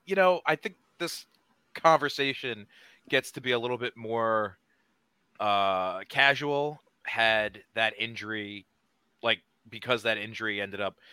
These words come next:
being that he walked out of that hospital that night. But when that, when he got hit,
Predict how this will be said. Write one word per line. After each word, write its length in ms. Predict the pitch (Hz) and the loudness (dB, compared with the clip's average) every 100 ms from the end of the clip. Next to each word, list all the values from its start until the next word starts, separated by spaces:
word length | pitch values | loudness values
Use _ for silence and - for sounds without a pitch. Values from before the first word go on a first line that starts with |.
| - _ - | -20 _ -4
being 260 | 113 107 | -2 -2
that 140 | 101 98 | -4 -4
he 100 | 113 | -6
walked 360 | 98 101 - | -2 -4 -2
out 100 | 95 | -4
of 80 | 92 | -4
that 140 | 92 90 | -4 -4
hospital 540 | 107 107 - 104 87 | 0 0 -2 -10 -10
that 240 | 85 87 92 | -8 -8 -8
night. 260 | 92 85 - | -10 -12 -6
But 220 | 110 104 - - - - _ 98 | -2 -2 -2 -14 -20 -20 _ 0
when 340 | 117 117 113 - - | 2 2 -2 -16 2
that, 280 | 131 151 - _ | 6 6 4 _
when 180 | 117 113 | -8 -8
he 140 | 147 | -2
got 240 | 160 120 | 2 4
hit, 360 | - 123 113 98 | 2 2 2 2